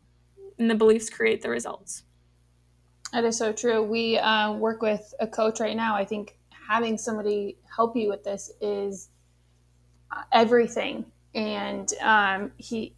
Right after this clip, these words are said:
Speaker 2: he does the same thing with us, N L P. And he, I mean, you've got to change what you believe, 'cause what you believe then comes out. And,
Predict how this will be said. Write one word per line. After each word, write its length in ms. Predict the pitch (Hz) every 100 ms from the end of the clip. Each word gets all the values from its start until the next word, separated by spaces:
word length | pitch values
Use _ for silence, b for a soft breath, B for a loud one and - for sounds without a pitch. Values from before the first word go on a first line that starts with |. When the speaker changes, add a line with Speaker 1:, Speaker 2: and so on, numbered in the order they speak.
| -
Speaker 2:
he 400 | - 220 214 214
does 220 | 208 208
the 100 | 208
same 260 | - 214 226
thing 320 | 233 226 226
with 200 | 233 240
us, 280 | 185 190 -
N 120 | 214
L 140 | 220 220
P. 380 | - 240 233 208
And 80 | 196
he, 160 | -
I 80 | 226
mean, 260 | 214 214 208
you've 180 | 214 -
got 520 | 202 202 190 - -
to 280 | - 220 214
change 640 | 220 - 226 226 226 226
what 140 | 233 -
you 160 | 226
believe, 680 | 220 220 226 262 254 247 247
'cause 180 | - 208
what 140 | 214
you 100 | 214
believe 580 | 208 220 226 226 226 226 - _ _ _ _ _ _ _ 214
then 240 | 226 233
comes 380 | 226 226 208 190 -
out. 440 | 196 190 - - _ _ _ _ _
And, 540 | 208 208 196 196 190